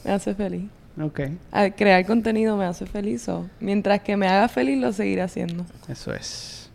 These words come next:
Speaker 1: Y si no me, y si me deja de ser feliz, pues buscaré otra cosa que me haga feliz. Pero no quiero hacer nada que no me haga cien por ciento
Speaker 2: Es verdad. Yo
Speaker 1: feliz.
Speaker 2: también. Yo, a mí me pasó eso. Yo estaba en Venezuela...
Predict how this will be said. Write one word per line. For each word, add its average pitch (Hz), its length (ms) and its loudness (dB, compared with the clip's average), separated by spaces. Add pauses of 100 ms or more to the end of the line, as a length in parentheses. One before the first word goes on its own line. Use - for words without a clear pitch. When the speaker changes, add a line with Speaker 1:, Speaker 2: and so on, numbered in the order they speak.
(360)
Speaker 1:
Y 208 140 0
si 208 140 2
no 214 180 4
me, 240 320 4
y 220 80 2
si 214 140 -2
me 208 120 2
deja 240 240 6
de 254 60 0
ser 240 140 -6
feliz, 254 280 -2
pues 226 120 -6
buscaré 202 400 2
otra 240 240 2
cosa 233 260 0
que 226 120 2
me 214 100 0
haga 202 140 -2
feliz. 185 340 -2 (500)
Pero 202 200 2
no 196 140 2
quiero 202 180 2
hacer 226 200 0
nada 214 320 2
que 196 140 0
no 190 160 0
me 185 100 0
haga 190 260 2
cien 185 300 -6
por 180 140 -4
ciento 185 320 -4
Speaker 2:
Es - 80 -2
verdad. 127 320 0
Yo 143 160 0
Speaker 1:
feliz. 139 60 2
Speaker 2:
también. 151 440 4
Yo, 180 200 4
a 185 80 2
mí 185 100 2
me 240 140 0
pasó 214 340 0
eso. 233 160 0
Yo 170 60 0
estaba 180 240 -2
en 190 80 0
Venezuela... 190 720 4